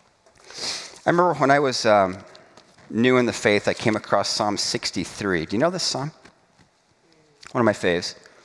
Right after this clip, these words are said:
Uh, "You, God, are my God. Earnestly I seek you. I thirst for you. My whole being longs for you in a dry and parched land where there is no water."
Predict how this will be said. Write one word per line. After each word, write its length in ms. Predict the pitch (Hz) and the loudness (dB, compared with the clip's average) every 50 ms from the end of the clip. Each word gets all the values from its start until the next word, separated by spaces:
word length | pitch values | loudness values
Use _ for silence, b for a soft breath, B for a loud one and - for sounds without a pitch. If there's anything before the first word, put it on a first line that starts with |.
| B B B B B B B B B B B _ _ _ _ _ - - | B B B B B B B B B B B _ _ _ _ _ -2 2
Uh, 100 | 113 110 | 2 2
"You, 240 | 110 117 143 170 180 | 4 4 2 2 4
God, 280 | 151 151 143 143 131 | 6 6 6 6 6
are 80 | 127 120 | 4 4
my 160 | 113 101 98 | 4 4 2
God. 400 | - - 113 113 113 113 113 123 - - | 4 4 4 6 6 4 4 0 -4 -2
Earnestly 640 | 123 123 131 135 139 - - - - 131 127 123 | 0 0 0 0 -2 -4 -6 -6 -2 -2 -2 0
I 140 | - 127 110 | 0 0 -2
seek 460 | - - - - 139 135 127 - - | -2 -2 -2 0 0 0 -2 -2 -4
you. 200 | 131 123 120 123 | -2 -2 0 0
I 140 | - 104 101 | 0 0 -2
thirst 500 | 98 - - - - 147 165 156 - - | -2 -4 -6 0 0 2 2 0 -4 -8
for 180 | - - - 120 | -10 -8 -6 -4
you. 200 | 117 123 123 123 | -2 -2 0 2
My 160 | 120 107 101 | 4 2 2
whole 360 | 101 - - 151 147 143 139 | 2 0 -2 0 2 2 0
being 480 | 117 104 120 120 120 123 123 117 104 - - | 0 0 0 2 4 4 2 0 -2 -6 -6
longs 420 | 110 110 113 117 117 120 117 - | -4 0 0 2 0 0 -2 -6
for 160 | - - 113 107 | -8 -6 -6 -6
you 360 | 104 101 101 98 98 92 - b b b b b b b | -6 -4 -4 -4 -4 -4 -6 b b b b b b b
in 140 | b 120 104 | b 2 2
a 80 | 101 95 | 2 2
dry 640 | - - - 104 101 104 107 117 131 139 143 - - - | -2 -4 -6 0 2 4 6 6 6 4 4 0 -2 -6
and 180 | 107 98 95 - - - | -6 -6 -6 -8 -12 -12
parched 520 | - - 120 113 120 117 - - - - - - - _ | -4 0 2 2 2 2 -2 -8 -10 -10 -14 -16 -20 _
land 460 | - 95 98 101 98 98 101 104 - - - - | -2 0 2 2 4 2 0 -2 -4 -10 -14 -8
where 200 | - 113 101 98 | -2 0 0 2
there 240 | 92 92 90 87 - - | 2 0 -2 -2 -2 -2
is 360 | 104 104 101 101 98 - - - | -2 0 0 0 -2 -4 -6 -8
no 420 | - 101 95 90 92 90 90 - - | -6 -4 -2 -2 -2 -2 -4 -6 -10
water." 520 | - 87 87 82 82 80 71 65 64 - | -6 -2 0 2 2 0 0 -4 -14 -14